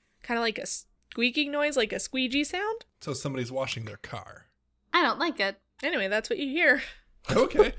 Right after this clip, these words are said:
Speaker 2: <laughs> I let everybody know that somebody's washing their car in the basement? Is that where I heard it from?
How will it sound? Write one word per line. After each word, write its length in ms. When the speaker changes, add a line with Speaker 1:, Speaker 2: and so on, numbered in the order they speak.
Speaker 2:
<laughs> 120
I 140
let 160
everybody 340
know 140
that 160
somebody's 360
washing 360
their 100
car 280
in 100
the 60
basement? 540
Is 80
that 140
where 120
I 40
heard 160
it 80
from? 260